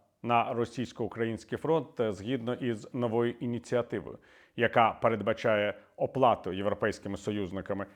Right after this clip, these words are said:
американської зброї для допомоги силам оборони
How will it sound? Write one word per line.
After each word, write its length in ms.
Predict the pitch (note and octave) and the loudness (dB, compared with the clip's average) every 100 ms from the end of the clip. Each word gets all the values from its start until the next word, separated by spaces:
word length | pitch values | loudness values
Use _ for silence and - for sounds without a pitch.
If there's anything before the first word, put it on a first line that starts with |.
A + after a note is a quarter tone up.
| - | -6
американської 800 | A#2+ A2+ A2 A2 G2+ F2+ - G#2 | 0 2 2 0 -4 -6 -6 -6
зброї 400 | G#2 C3 E3+ D#3 - _ - | -2 2 2 2 -6 _ -8
для 340 | A2+ C#3+ C#3+ | 2 4 4
допомоги 640 | B2 A#2 B2 A2 A#2 A2+ A#2 _ _ _ _ | 0 -4 -4 -2 -2 -2 -8 _ _ _ _
силам 320 | - G#2 F#2+ | -4 -2 -2
оборони 400 | F2+ F2+ F2 | -2 -2 -4